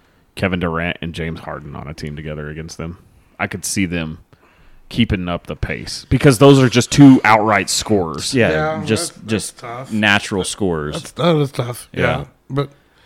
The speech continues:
Speaker 3: and I just
Speaker 1: But
Speaker 3: can't
Speaker 1: yeah, I mean, like, the dominance, and I think you got it the nail on the head, James. That's perfectly accurate because everybody we did mention else were, for the most part, perimeter shooters. They could drive to the hole, but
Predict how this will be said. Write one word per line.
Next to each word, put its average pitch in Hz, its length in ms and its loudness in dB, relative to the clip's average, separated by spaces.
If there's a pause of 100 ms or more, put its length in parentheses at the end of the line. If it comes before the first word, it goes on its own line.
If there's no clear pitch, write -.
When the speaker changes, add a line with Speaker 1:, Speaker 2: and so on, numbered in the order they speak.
(480)
Speaker 3:
and 196 280 -8
I 175 280 -14
just 165 160 -6
Speaker 1:
But 156 100 8
Speaker 3:
can't 151 80 4
Speaker 1:
yeah, 143 160 10
I 127 40 8
mean, 127 220 4
like, 117 220 0
the 120 60 2
dominance, 117 500 2
and 117 80 2
I 120 40 4
think 127 240 -2
you 117 140 -6
got 120 160 6
it 117 80 0
the 117 60 -4
nail 113 180 2
on 104 100 2
the 90 60 -4
head, 120 160 2
James. 101 400 -2
That's - 280 -4
perfectly 95 680 -4
accurate 104 380 0
because 95 420 -4 (1000)
everybody 131 400 6
we 113 100 0
did 117 180 4
mention 110 300 2
else 120 440 0 (380)
were, 107 120 -2
for 113 160 -2
the 107 80 0
most 110 200 0
part, 107 220 2
perimeter 107 380 -2
shooters. - 560 -4 (320)
They 117 100 2
could 110 80 0
drive 113 240 6
to 107 80 -2
the 92 80 -2
hole, 110 380 4 (440)
but 107 380 2